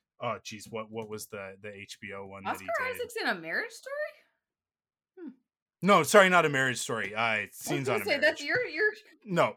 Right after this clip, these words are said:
Speaker 2: Okay,
Speaker 1: I, I,
Speaker 2: I was
Speaker 1: I was
Speaker 2: like,
Speaker 1: just mixing up titles.
Speaker 2: that's an
Speaker 1: Uh,
Speaker 2: Adam
Speaker 1: Scene-,
Speaker 2: Driver
Speaker 1: Scenes
Speaker 2: stuff,
Speaker 1: on a
Speaker 2: yeah,
Speaker 1: Marriage,
Speaker 2: yeah.
Speaker 1: wh-, which was just the, the,
Speaker 2: Yeah,
Speaker 1: the,
Speaker 2: yeah.
Speaker 1: the thing that just happened.
Speaker 2: Yeah.
Speaker 1: Um, oh, sh-, shoot, what was, what was the thing? He did an H B O series where he, like, he's got a terrible mustache in it, and,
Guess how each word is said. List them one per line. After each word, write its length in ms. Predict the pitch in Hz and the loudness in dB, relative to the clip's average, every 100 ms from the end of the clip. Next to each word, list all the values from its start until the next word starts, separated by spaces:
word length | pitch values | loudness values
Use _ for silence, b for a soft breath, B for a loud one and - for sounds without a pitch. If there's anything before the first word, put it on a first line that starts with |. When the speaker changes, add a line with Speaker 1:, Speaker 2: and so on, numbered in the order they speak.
| - | 4
Speaker 2:
Okay, 280 | 151 143 254 | 6 6 4
Speaker 1:
I, 120 | 147 | 4
I, 20 | |
Speaker 2:
I 100 | 139 | 4
was 80 | 117 | 4
Speaker 1:
I 100 | 135 | 4
was 80 | 143 | 4
Speaker 2:
like, 20 | |
Speaker 1:
just 140 | 135 135 | 0 -2
mixing 300 | 135 139 127 | -4 -2 -4
up 100 | - | -4
titles. 300 | 107 98 127 | -6 -6 -2
Speaker 2:
that's 140 | 117 | 0
an 60 | 113 | 4
Speaker 1:
Uh, 40 | |
Speaker 2:
Adam 160 | 247 151 | 4 4
Speaker 1:
Scene-, 80 | 240 | 2
Speaker 2:
Driver 160 | 240 180 | 2 4
Speaker 1:
Scenes 120 | 180 | 6
Speaker 2:
stuff, 100 | 165 | 6
Speaker 1:
on 60 | 135 | 6
a 40 | |
Speaker 2:
yeah, 60 | 123 | 2
Speaker 1:
Marriage, 220 | 113 95 | 0 0
Speaker 2:
yeah. 140 | 127 - | -4 -4
Speaker 1:
wh-, 40 | |
which 200 | 123 123 | -6 -8
was 160 | 120 110 | -12 -10
just 180 | 120 107 | -12 -12
the, 160 | 120 | -14
the, 180 | 110 110 104 | -10 -10 -6
Speaker 2:
Yeah, 40 | |
Speaker 1:
the, 100 | 110 | -6
Speaker 2:
yeah. 80 | - | -6
Speaker 1:
the 80 | 107 | -10
thing 200 | 101 104 | -12 -12
that 100 | 98 | -12
just 180 | - 101 | -14 -14
happened. 260 | 98 92 90 b b b b | -14 -14 -20 b b b b
Speaker 2:
Yeah. 320 | 120 120 113 | 0 0 0
Speaker 1:
Um, 260 | 110 107 107 _ _ _ _ | -2 -6 -10 _ _ _ _
oh, 140 | 127 113 | -12 -10
sh-, 200 | - - _ | -10 -14 _
shoot, 320 | - - 127 101 | -12 -12 -10 -12
what 120 | 123 | -12
was, 180 | 127 - | -12 -10
what 160 | 120 | -8
was 140 | 123 120 | -8 -10
the 100 | 110 | -18
thing? 460 | - 110 110 101 _ _ _ _ _ _ _ _ _ _ _ | -12 -10 -8 -12 _ _ _ _ _ _ _ _ _ _ _
He 120 | 175 | 0
did 160 | 233 | 2
an 100 | 220 | 4
H 220 | 151 151 - | 4 2 0
B 80 | 135 | 0
O 100 | 127 | 0
series 420 | 151 139 123 110 | 0 0 0 -2
where 160 | 120 | -4
he, 140 | 117 123 | -2 -4
like, 180 | 110 104 | -4 -4
he's 240 | 123 123 | -6 -6
got 160 | 156 127 | -4 -4
a 60 | |
terrible 340 | - 117 107 101 | -4 -6 -6 -8
mustache 580 | 95 - 107 98 95 | -10 -10 -6 -6 -6
in 120 | 101 101 | -8 -8
it, 180 | 98 | -10
and, 280 | 98 95 95 | -12 -18 -18